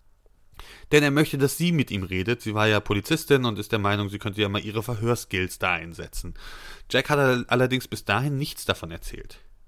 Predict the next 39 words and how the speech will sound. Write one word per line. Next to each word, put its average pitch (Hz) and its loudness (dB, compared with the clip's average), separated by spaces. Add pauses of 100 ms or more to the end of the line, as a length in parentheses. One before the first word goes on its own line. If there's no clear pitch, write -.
(1160)
Ähm, 120 6
Rose 156 10
und 135 0
Bernard, 135 6
die 120 2
ja 104 6
wieder 139 4
vereint 123 0
sind 120 -4
jetzt 120 -2
seit 117 2
ein 110 -2
paar 110 -2
Folgen, 113 2
die 147 0
finden 151 0
derweil 127 6
zusammen 117 2
Sun 180 -4
am 104 -2
Strand, 135 0 (540)
der 147 4
es 143 4
nicht 123 0
gut 139 0
geht. - -4 (420)
Ähm, 107 0 (760)
also 104 0
sie 107 -2
ist 110 -2
irgendwie, 107 0
hat 98 -6
Kreis-, 123 2
hat 127 0
Kreislaufprobleme, 113 4 (360)
alles 104 2
irgendwie 95 -4
nicht 92 -6
so 110 -6